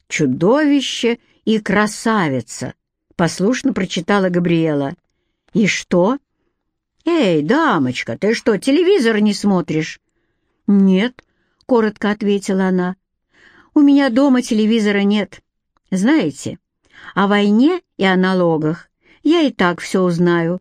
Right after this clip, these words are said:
что мне положено. На это у меня имеется интернет,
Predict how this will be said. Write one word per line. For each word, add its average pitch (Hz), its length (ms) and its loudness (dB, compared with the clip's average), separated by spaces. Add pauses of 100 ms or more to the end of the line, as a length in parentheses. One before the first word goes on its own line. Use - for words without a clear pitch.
что - 240 -4
мне 190 180 2
положено. 175 680 0 (720)
На 294 220 4
это 330 320 2
у 262 40 2
меня 247 320 4
имеется 220 540 2
интернет, 202 680 0